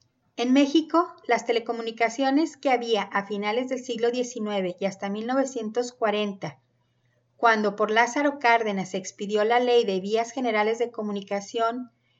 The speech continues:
que estableció que su construcción, establecimiento y operación requerían de concesión o permiso federal, estuvieron sujetas a la jurisdicción estatal. Antes de esta ley,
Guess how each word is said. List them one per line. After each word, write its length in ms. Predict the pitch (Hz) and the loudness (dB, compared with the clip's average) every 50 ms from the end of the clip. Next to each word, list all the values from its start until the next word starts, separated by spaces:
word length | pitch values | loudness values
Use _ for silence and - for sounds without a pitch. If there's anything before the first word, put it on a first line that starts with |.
| _ _ - | _ _ -2
que 80 | - | -2
estableció 800 | 233 220 - - 214 202 208 208 196 202 - - 247 240 240 240 | -2 0 2 2 2 2 2 0 -2 -2 0 4 6 6 6 4
que 120 | - 214 | 0 -6
su 180 | 196 - 196 196 | -6 -6 -8 -8
construcción, 920 | - 208 202 196 - - 202 196 - - - 240 233 226 220 202 190 190 - _ _ _ _ _ _ - | -6 -4 -4 -6 -6 -10 -12 -12 -12 -8 -2 0 2 2 2 0 -4 -8 -12 _ _ _ _ _ _ -8
establecimiento 880 | - 214 214 - 226 208 202 208 196 - 214 208 214 226 226 226 220 208 | -6 -6 -4 -2 0 0 0 -2 -4 -6 -6 -4 -4 -4 -4 -4 -4 -4
y 80 | 196 | -4
operación 720 | 180 185 - 190 185 180 180 - 226 220 214 202 190 190 - - | -4 -2 -2 -2 -2 -2 -4 -4 -4 -2 -2 -2 -4 -8 -10 -6
requerían 580 | 202 196 190 190 196 190 196 208 214 226 233 | -6 -6 -4 -4 -4 -4 -4 -2 -2 -2 -2
de 120 | 254 277 277 | -2 -2 -2
concesión 720 | 277 254 226 226 - 202 196 - - 214 202 190 185 190 - | 0 -2 -2 -2 -4 -8 -8 -6 -4 -2 -2 -2 -2 -4 -6
o 140 | - 185 180 | -8 -8 -4
permiso 400 | - 185 190 202 208 208 - 254 | -4 -4 -2 -4 -4 -6 -8 -8
federal, 560 | 247 - 262 262 254 247 233 220 226 269 277 - _ _ _ _ _ _ _ _ _ _ _ _ _ _ - | -6 -4 -2 0 2 4 4 2 2 0 -4 -10 _ _ _ _ _ _ _ _ _ _ _ _ _ _ -2
estuvieron 520 | 247 240 240 - 277 262 262 269 269 302 | 0 0 0 0 0 2 4 6 6 6
sujetas 540 | 302 302 294 277 - 240 220 - 247 247 247 | 6 4 2 2 2 0 2 2 0 0 2
a 80 | 254 226 | 0 0
la 100 | 214 202 | 0 -2
jurisdicción 840 | 202 - 208 202 196 185 185 202 - - - - 226 240 254 254 - | -2 -4 -6 -4 -6 -8 -10 -12 -16 -6 0 2 2 2 2 0 -2
estatal. 720 | - - - - 196 175 - - 180 170 151 135 - - _ _ _ _ _ _ _ _ _ _ _ _ _ _ _ _ _ _ _ _ _ _ _ _ _ _ _ _ _ - | -6 -10 -8 -6 -8 -6 -4 -2 -2 -2 -2 -4 -6 -12 _ _ _ _ _ _ _ _ _ _ _ _ _ _ _ _ _ _ _ _ _ _ _ _ _ _ _ _ _ 6
Antes 400 | 262 277 277 277 277 339 330 302 | 8 8 8 8 6 4 2 4
de 120 | 294 254 | 2 2
esta 260 | 240 240 - 262 262 | 0 0 0 -2 0
ley, 360 | 247 240 214 202 208 214 - | 0 0 0 0 -2 -4 -8